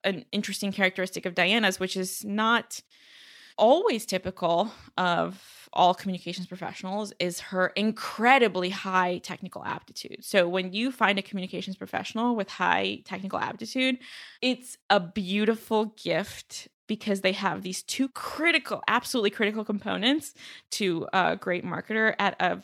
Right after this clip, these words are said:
technical company, which is that they can communicate with everybody. They can communicate at every level.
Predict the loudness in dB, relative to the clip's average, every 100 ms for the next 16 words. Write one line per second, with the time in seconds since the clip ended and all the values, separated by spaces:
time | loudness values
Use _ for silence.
0 | _ 0 2 2 2 0 2 0 0 -4
1 | -2 -4 -4 -6 -10 -18 -18 -6 -2 0
2 | 2 0 2 4 2 4 2 2 0 -2
3 | 0 2 4 6 6 4 2 2 2 -2
4 | -2 4 4 4 0 -4 -4 -2 0 0
5 | 0 -2 -4 -4 -2 -2 -2 -2 2 2
6 | 4 4 4 2 0 4 4 4 0 -4